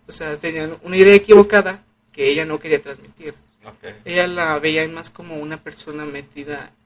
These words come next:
Speaker 1: in-, íntegramente en lo que es el ocultismo, en lo que es lo paranormal,
Speaker 2: Ujú.
Speaker 1: todo eso, y no la veían como una youtuber de misterio, nada
Speaker 2: Ok.
Speaker 1: más, como ella quería ver.
Speaker 2: O sea,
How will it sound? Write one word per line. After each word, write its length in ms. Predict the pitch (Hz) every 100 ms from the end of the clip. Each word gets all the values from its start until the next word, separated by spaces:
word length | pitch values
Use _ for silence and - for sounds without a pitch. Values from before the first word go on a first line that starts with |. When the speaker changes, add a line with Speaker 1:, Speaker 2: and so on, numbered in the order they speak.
| _ -
Speaker 1:
in-, 360 | 175 170 165 160 _ _ _ _
íntegramente 720 | 196 190 185 165 160 156 175
en 100 | 170
lo 120 | 151 147
que 80 |
es 120 | 151 156
el 100 | 143
ocultismo, 960 | - 139 _ 196 208 202 170 160 156 _ _ _ _
en 80 | 160
lo 80 | 147
que 60 |
es 40 | -
lo 120 | 147
paranormal, 880 | 147 139 139 139 165 175 175 175 175 _ _
Speaker 2:
Ujú. 140 | 104 -
Speaker 1:
todo 240 | 175 175 196
eso, 220 | 202 170
y 40 |
no 120 | 156
la 120 | 151 165
veían 280 | 156 143
como 340 | 143 156 147 131
una 140 | 143
youtuber 420 | 151 180 240 196 -
de 100 | 139
misterio, 440 | 131 - 208 143 - _ _ _ -
nada 160 | -
Speaker 2:
Ok. 100 | 160
Speaker 1:
más, 240 | 185 202 -
como 200 | - 135
ella 240 | 135 139 139
quería 400 | 151 139 95 - _ _ _
ver. 260 | 165 143 - _ _ _ _
Speaker 2:
O 80 | 104
sea, 300 | 107 101